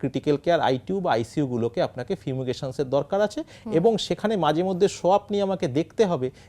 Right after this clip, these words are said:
Speaker 1: যে কোনো এই ধরনের ব্যাকটেরিয়া কোথাও এয়ারে বা এসির ভেন্টে বা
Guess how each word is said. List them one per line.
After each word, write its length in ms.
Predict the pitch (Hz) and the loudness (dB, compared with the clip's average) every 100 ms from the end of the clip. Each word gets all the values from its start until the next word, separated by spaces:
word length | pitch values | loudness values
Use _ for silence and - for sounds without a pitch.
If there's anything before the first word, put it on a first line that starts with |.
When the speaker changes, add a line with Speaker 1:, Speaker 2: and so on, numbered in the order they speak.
| - | -4
Speaker 1:
যে 60 | 160 - | -4 0
কোনো 160 | 170 208 147 | 0 2 2
এই 60 | 139 | 2
ধরনের 280 | 156 180 117 | 0 0 0
ব্যাকটেরিয়া 440 | 117 - 160 185 180 | -2 -2 -2 0 -2
কোথাও 260 | 147 - 156 - 131 | -4 -2 -2 0 2
এয়ারে 260 | 131 143 143 - - - 120 | 4 4 0 -8 -16 -4 2
বা 120 | 143 143 - - 131 | 4 2 -2 -4 -4
এসির 240 | - 160 120 | 2 2 2
ভেন্টে 340 | 131 131 139 143 - - 123 | 0 0 -2 -2 -10 -12 0
বা 80 | 143 | 2